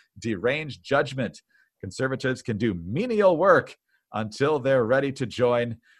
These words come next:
the human race." And then he goes on specifically to rail against Mike Gundy, who he says should be fired unless he agrees to get extensive psychological help for wearing a T-shirt. So, Rob,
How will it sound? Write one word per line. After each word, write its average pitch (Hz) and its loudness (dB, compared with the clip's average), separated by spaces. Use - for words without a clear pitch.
the 120 2
human 110 0
race." 98 0
And 101 -6
then 101 -4
he 101 -4
goes 101 -2
on 95 -4
specifically 98 -10
to 92 -8
rail 90 0
against 87 -6
Mike 98 -6
Gundy, 113 0
who 98 -6
he 95 -4
says 87 -6
should 87 -12
be 90 -8
fired 95 -4
unless 90 -8
he 92 -10
agrees 95 -10
to 90 -12
get 87 -8
extensive 175 -2
psychological 123 -2
help 107 -6
for 90 -12
wearing 82 -14
a - -18
T-shirt. - -16
So, 98 -2
Rob, 175 4